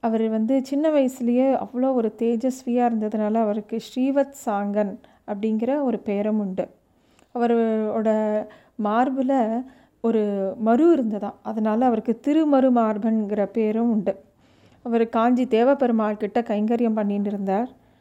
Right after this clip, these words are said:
அங்க வந்து, ஆ, பெருமாளுக்கு ஆலவட்ட கைங்கரியம் பண்ணிட்டு பெருமாள் கூட பேசக்கூடிய திருக்கச்சி நம்பிகள் தான் வந்து கூரத்தாழ்வான வழி நடத்தி வந்தாராம்.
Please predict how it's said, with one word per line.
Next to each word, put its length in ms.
அங்க 280
வந்து, 640
ஆ, 420
பெருமாளுக்கு 840
ஆலவட்ட 520
கைங்கரியம் 580
பண்ணிட்டு 380
பெருமாள் 520
கூட 200
பேசக்கூடிய 1000
திருக்கச்சி 420
நம்பிகள் 640
தான் 240
வந்து 400
கூரத்தாழ்வான 1080
வழி 240
நடத்தி 360
வந்தாராம். 460